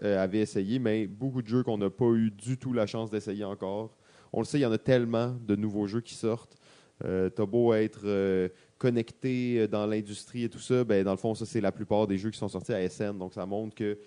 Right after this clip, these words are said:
y en a énormément de jeux. C'est presque impossible de, de garder le rythme, en fait, et de tous les jouer.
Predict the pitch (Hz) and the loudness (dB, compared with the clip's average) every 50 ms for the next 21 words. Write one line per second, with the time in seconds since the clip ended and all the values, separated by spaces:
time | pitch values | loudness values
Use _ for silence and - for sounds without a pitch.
0 | - _ - - 95 104 110 110 - - - - 139 139 131 127 123 120 117 110 | -20 _ -12 -10 -8 -6 -6 -6 -6 -8 -6 -2 2 2 2 2 4 4 2 2
1 | 107 107 101 104 104 101 101 98 92 101 104 - - 101 - 110 113 104 - - | 2 0 -2 -2 -2 -2 -4 -4 -6 -8 -8 -8 -8 -6 -4 -4 -4 -4 -2 -2
2 | 113 117 110 110 101 - - - 110 110 104 95 98 95 92 92 92 92 - - | -4 -2 -2 -2 -4 -4 -4 -6 -6 -6 -6 -6 -4 -4 -2 -2 -2 -4 -6 -10
3 | - - - _ _ - 110 107 120 113 113 117 110 104 95 104 110 - - 110 | -20 -20 -20 _ _ -2 2 4 4 4 4 2 0 -2 -2 -4 -4 -6 -6 -6
4 | 90 82 - - 104 - 101 92 87 90 90 - - 98 - 92 87 80 78 76 | -6 -4 -2 -4 -4 -2 -4 -2 -2 -2 -4 -4 -6 -6 -4 -4 -6 -6 -6 -12
5 | - | -16